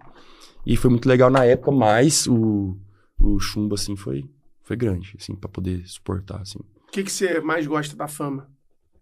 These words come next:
Speaker 1: O que que eu mais gosto? Do carinho das pessoas, né? Do carinho das pessoas, reconhecimento, do trabalho, de ver as pessoas cantando a música da gente junto, às vezes uma música que você compôs ali num quartinho, entendeu? Só você, você chegar no show e ver a galera cantando, assim,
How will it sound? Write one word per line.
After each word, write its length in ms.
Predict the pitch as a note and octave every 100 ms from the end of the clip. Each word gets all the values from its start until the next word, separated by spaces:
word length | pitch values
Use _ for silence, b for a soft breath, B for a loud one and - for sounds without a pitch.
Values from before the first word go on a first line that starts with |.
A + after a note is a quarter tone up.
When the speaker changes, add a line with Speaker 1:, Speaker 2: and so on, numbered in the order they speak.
| _ -
Speaker 1:
O 40 |
que 120 | -
que 60 | -
eu 60 |
mais 180 | A2+ A#2+
gosto? 480 | G#2 C3 D3+ - F2+ - _ _ _ _
Do 100 | -
carinho 260 | - A#2+ B2
das 100 | A#2
pessoas, 520 | - G#2 - F#2+ G2
né? 140 | F#2+ F#2+
Do 140 | F#2+
carinho 240 | - G2 F#2+
das 100 | F#2+
pessoas, 480 | G2 - G2 G2+
reconhecimento, 960 | F#2+ - F#2+ F#2+ - F#2 G2 G2 G2 - b b b b b
do 80 | G2
trabalho, 520 | G2 G2+ G2 G2 G2
de 100 | F#2
ver 120 | G2
as 60 | G2
pessoas 320 | G2+ F#2+ F#2
cantando 360 | - F#2+ F#2+ F#2+
a 60 |
música 280 | F#2+ F2+ G2+
da 160 | F#2+ F2+
gente 260 | F#2+ F#2+ G2
junto, 360 | F#2+ G2+ F#2+
às 120 | F#2+
vezes 140 | G2 G2
uma 120 | G2+
música 280 | G2 G2 F#2+
que 260 | F#2+ G2+ F#2+ b b b b
você 160 | -
compôs 460 | - G#2+ G2 G#2+ G#2
ali 160 | G2+ G#2
num 240 | G#2 G2+
quartinho, 600 | G2 A2+ A2 - A2 A#2
entendeu? 260 | F#2+ G2 G#2+
Só 160 | -
você, 500 | A#2 A#2 - A#2+ C3 A#2+ _ _ _ _ -
você 80 |
chegar 260 | - G#2+ A2
no 100 | A2
show 280 | G#2 A2+ A2+
e 40 |
ver 120 | A2
a 20 | G#2+
galera 280 | G#2+ G#2+ G#2
cantando, 500 | G#2+ G#2 G2+ A2 G#2+
assim, 540 | - A2 A#2 B2+